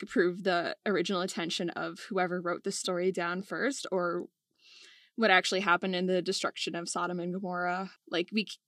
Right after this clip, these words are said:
it's too far, far, like, long ago. What is written in the sacred text of a specific religion or specific religions should not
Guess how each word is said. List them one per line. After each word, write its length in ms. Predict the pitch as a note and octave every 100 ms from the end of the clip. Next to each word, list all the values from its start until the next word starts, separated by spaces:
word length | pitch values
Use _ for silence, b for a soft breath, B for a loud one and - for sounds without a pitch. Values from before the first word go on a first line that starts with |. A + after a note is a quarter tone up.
| - - - -
it's 200 | G3 -
too 280 | - G3 G3 -
far, 300 | - E3+ D#3 - - -
far, 320 | - E3+ -
like, 300 | F#3+ F3 E3+
long 240 | F3 E3+
ago. 420 | A3 C4 D4 D#4+ D#4+ _ _ A3
What 200 | B3 A#3+
is 200 | G#3+ F#3+
written 220 | - A#3
in 120 | A3
the 60 | G#3
sacred 300 | F#3+ F#3 G3+
text 280 | F3+ F#3+ -
of 60 |
a 20 | G3+
specific 480 | - G#3+ F#3+ G3+
religion 340 | E3+ E3+ F#3+ G3
or 160 | E3+
specific 540 | F#3 - G3 G3 G3 F#3
religions 580 | F3 F#3+ B3+ C4+ C4+ -
should 240 | - G#3+
not 280 | F#3+ F3+ F#3+